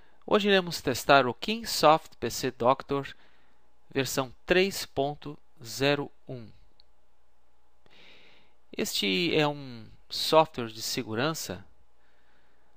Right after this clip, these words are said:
baseado totalmente na tecnologia das nuvens. Ele foi desenvolvido pela Kingsoft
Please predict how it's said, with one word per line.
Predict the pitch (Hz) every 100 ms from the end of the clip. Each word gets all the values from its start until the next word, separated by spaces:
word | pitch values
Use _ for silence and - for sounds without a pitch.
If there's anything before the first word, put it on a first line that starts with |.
| - - -
baseado | 131 139 - 147 143 135
totalmente | - 196 156 127 135 147 -
na | 135
tecnologia | 123 135 - 120 113 139
das | 135 123
nuvens. | 113 131 107 87 - - - - - - - - - - - - - - - - - - - - - - - - -
Ele | - 165
foi | -
desenvolvido | 226 151 165 135 107 104 143 151 - - - - - - - - - - - - - -
pela | 110
Kingsoft | 107 - 175 - - 131 135 -